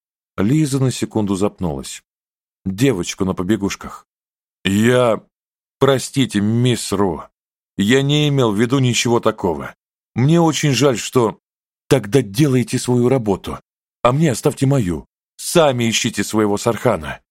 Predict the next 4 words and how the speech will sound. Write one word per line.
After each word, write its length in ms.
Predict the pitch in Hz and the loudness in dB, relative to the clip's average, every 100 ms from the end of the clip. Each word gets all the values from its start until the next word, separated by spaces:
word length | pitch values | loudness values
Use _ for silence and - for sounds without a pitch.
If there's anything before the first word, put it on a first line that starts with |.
| _ _ _ _ _ _ | _ _ _ _ _ _
«Я 280 | 95 101 117 | 0 2 2
не 140 | 113 | 0
могу. 500 | 113 117 82 76 - - _ _ _ _ | 0 -2 -2 -8 -10 -18 _ _ _ _
Сам». 440 | - - 87 62 | -8 -2 -2 -4